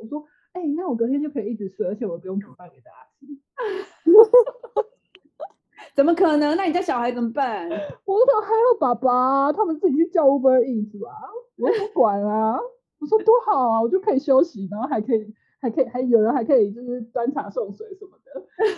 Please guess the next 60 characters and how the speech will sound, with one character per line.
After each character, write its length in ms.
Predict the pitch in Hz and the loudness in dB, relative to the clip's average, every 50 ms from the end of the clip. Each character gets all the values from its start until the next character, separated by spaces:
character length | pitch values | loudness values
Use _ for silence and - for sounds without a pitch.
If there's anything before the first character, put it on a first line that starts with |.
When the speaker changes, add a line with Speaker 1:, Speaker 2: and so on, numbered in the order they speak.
| - _ | -6 _
Speaker 1:
可 80 | - | -2
能 180 | 247 240 262 285 | 0 2 0 2
叫 200 | 269 359 311 359 | 2 0 0 0
他 80 | 381 311 | 0 0
们 80 | 285 | 0
来 120 | 262 220 226 | 0 0 0
捶 220 | 226 - 240 214 | 0 0 0 0
个 80 | 202 214 | 0 0
背 260 | 214 - 247 214 202 233 | -2 -2 -2 -2 -2 -2
什 60 | 220 | -4
么， 80 | 196 196 | -4 -2
捏 180 | 226 247 269 | 0 0 0
个 100 | 254 226 233 | 0 0 -2
腿 260 | 226 247 - - - | -2 -4 -4 -4 -4
一 60 | 190 190 | -4 -6
类 200 | 214 214 202 - | -6 -8 -8 -10
的。” 60 | - - 415 - _ - 480 - | -12 -16 -20 -20 _ -14 -8 -6
然 120 | 254 240 | -4 -2
后 80 | 262 - | -2 -2
我 60 | 202 | -2
朋 140 | 220 262 247 | 0 2 2
友 120 | 247 240 | 2 4
就 100 | 208 247 | 2 2
会 60 | 247 262 | 2 2
说 240 | - 269 220 214 - - | 0 -2 -4 -4 -6 -6
：“哎， 60 | 226 | -4
你 220 | 208 190 220 247 | -2 0 0 0
怎 120 | 233 240 196 | 0 -2 -4
么 80 | 180 | -4
好 100 | - 208 | -6 -6
像 80 | 214 233 | -6 -4
听 160 | - 247 240 | -2 -2 0
起 60 | 226 | 0
来 80 | 220 190 | 0 -2
有 80 | 190 | -2
点 180 | 190 214 190 269 | -2 -2 -2 -2
期 160 | - - - - - | -2 -4 -8 -12 -12
待？” 320 | - - - - - 277 262 262 254 _ _ _ _ _ - | -14 -12 -8 -8 -8 -8 -8 -12 -14 _ _ _ _ _ -8
<laughs> 1000 | 466 466 480 _ _ - _ _ 415 _ _ _ 339 - - - - - _ - | -8 -8 -8 _ _ -20 _ _ -20 _ _ _ -20 -20 -20 -20 -20 -20 _ 0
Speaker 2:
对， 120 | 311 294 | 2 4
我 140 | 277 294 294 | 4 4 4
也 60 | 269 | 2
是 120 | 254 262 311 | 0 0 -2
礼 140 | 277 240 208 | -4 -4 -4
拜 200 | - 247 240 233 | -4 -4 -4 -4
四 180 | 233 - 247 233 | -6 -8 -10 -12
去 160 | - 254 254 | -12 -12 -10
打， 180 | - 202 185 190 | -8 -8 -8 -8
希 160 | 190 - 247 | -8 -10 -8
望 140 | 262 262 254 220 | -8 -6 -6 -6
我 60 | 196 | -6
们 220 | 190 185 185 190 190 | -8 -8 -10 -8 -8
就 120 | 220 240 | -6 -6
是 80 | 262 254 | -6 -8
打 200 | - - 180 170 | -10 -10 -8 -8
完 180 | 170 175 180 180 | -8 -8 -10 -12
了。 120 | 180 180 | -10 -8
我 120 | 185 202 | -6 -6
是， 280 | 208 254 320 330 - - _ _ | -2 -2 -2 -2 -2 -6 _ _
我 160 | 247 233 | -6 -6